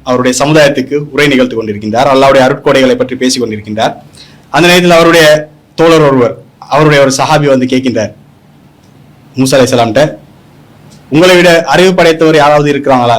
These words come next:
அப்படின்னு கேட்கிறத மூசா அலைஹிஸ்ஸலாம் சொல்றாரு, "இல்ல, நான் தான், நான் அறிந்த விதத்தில் நான் மட்டும்தான்" அப்படின்னு சொல்றாரு. இதை அல்லாஹ் கண்டிக்கிறான். அதை எப்படி அவர் சொல்ல முடியும்? அப்படி அல்லாஹ் இடத்துல இருந்து வஹி வருதுன்ற அடிப்படையில சொல்லியிருப்பார். ஆனா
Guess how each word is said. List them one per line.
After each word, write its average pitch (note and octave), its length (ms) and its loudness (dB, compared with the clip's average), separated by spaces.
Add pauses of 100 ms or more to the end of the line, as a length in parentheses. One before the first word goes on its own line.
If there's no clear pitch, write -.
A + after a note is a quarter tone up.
(160)
அப்படின்னு C#3+ 280 -2
கேட்கிறத D#3 440 0
மூசா D#3 220 0
அலைஹிஸ்ஸலாம் C3+ 420 0
சொல்றாரு, B2 380 0 (360)
"இல்ல, C3 460 0 (300)
நான் C#3+ 240 0
தான், C3+ 140 0
நான் C#3 200 2
அறிந்த E3 280 2
விதத்தில் E3 280 2
நான் E3+ 180 2
மட்டும்தான்" C3 640 0
அப்படின்னு C#3 320 -4
சொல்றாரு. A2+ 380 -2 (600)
இதை E3+ 200 2
அல்லாஹ் F#3+ 440 2
கண்டிக்கிறான். D3+ 440 -2 (480)
அதை D3+ 180 0
எப்படி E3 160 2
அவர் D#3 120 2
சொல்ல E3+ 240 0
முடியும்? D3+ 240 2
அப்படி A2 180 -2
அல்லாஹ் C#3+ 320 -2
இடத்துல D#3+ 180 0
இருந்து D#3 320 2
வஹி F3+ 280 2
வருதுன்ற E3+ 340 2
அடிப்படையில D#3+ 340 0
சொல்லியிருப்பார். D#3 580 -2 (640)
ஆனா F#3 480 2